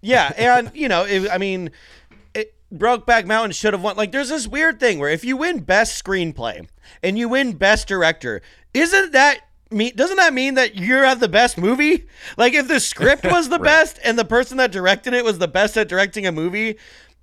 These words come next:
Speaker 1: doesn't that mean that that's the best fucking
Speaker 2: Right.
Speaker 1: movie? Like, how the
Speaker 2: Mm-hmm.
Speaker 1: fuck? But that's why it became
Speaker 2: Yeah.
Speaker 1: so obvious to people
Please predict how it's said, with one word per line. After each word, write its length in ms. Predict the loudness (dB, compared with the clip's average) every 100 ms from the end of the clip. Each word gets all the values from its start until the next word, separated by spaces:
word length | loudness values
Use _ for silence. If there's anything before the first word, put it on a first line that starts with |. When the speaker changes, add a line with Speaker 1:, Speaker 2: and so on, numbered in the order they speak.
| -6
Speaker 1:
doesn't 300 | 0 0 2
that 220 | 4 4
mean 240 | 2 0 2
that 100 | 2
that's 240 | 2 2
the 120 | 0
best 340 | 2 2 2 0
fucking 360 | 0 2 0
Speaker 2:
Right. 140 | 2 2
Speaker 1:
movie? 280 | 2 2 2 -4 -12 0
Like, 180 | 2
how 180 | 4 4
the 80 | 0
Speaker 2:
Mm-hmm. 80 | 0 2
Speaker 1:
fuck? 300 | 2 0 -10 -20 _
But 180 | 2 4
that's 240 | 4 4
why 140 | 4 2
it 60 | 2
became 300 | 0 -2 -2
Speaker 2:
Yeah. 40 |
Speaker 1:
so 180 | 0 0
obvious 460 | 2 0 0 -4
to 140 | -6 -8
people 540 | -8 -6 -4 -4 -4